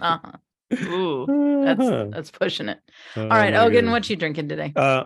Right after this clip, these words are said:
Speaker 2: my usual local brew, uh, Deputy, um, in Barbados. As always,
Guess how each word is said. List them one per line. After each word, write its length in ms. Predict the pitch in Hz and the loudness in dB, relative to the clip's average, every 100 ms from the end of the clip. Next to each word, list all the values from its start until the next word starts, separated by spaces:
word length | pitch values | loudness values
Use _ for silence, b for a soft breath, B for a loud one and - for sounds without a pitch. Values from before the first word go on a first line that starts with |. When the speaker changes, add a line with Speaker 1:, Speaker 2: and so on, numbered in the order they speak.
| - | -2
Speaker 2:
my 100 | 135 | 0
usual 520 | 135 131 135 131 127 | 0 2 2 2 2
local 640 | 127 123 127 120 120 117 - | 2 0 2 2 2 0 -4
brew, 400 | 107 117 117 127 | -2 0 0 0
uh, 240 | 101 101 | -4 -6
Deputy, 640 | 101 117 - 120 120 135 139 | -4 -4 -2 -2 0 -2 -4
um, 240 | 101 95 101 | -6 -8 -6
in 140 | 104 98 | -8 -4
Barbados. 500 | 107 104 110 120 - | -4 -2 -2 -4 -2
As 180 | 127 131 | -4 0
always, 640 | 151 160 135 117 110 107 | 2 4 4 2 0 -4